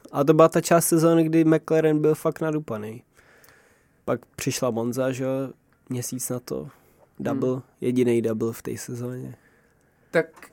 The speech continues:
Speaker 2: je to, že jo, v Austrálii byl McLaren letos dobrý. To je část Commonwealthu, takže
Speaker 1: <laughs>
Speaker 2: v Británii by mohl být taky dobrý,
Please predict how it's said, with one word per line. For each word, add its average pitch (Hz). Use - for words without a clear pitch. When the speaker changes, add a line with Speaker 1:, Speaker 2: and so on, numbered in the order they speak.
Speaker 2:
je 165
to, 196
že -
jo, -
v -
Austrálii 160
byl 170
McLaren 170
letos 165
dobrý. 143
To 156
je 143
část 147
Commonwealthu, 139
takže -
Speaker 1:
<laughs> -
Speaker 2:
v 160
Británii 190
by 202
mohl 202
být 220
taky 196
dobrý, 180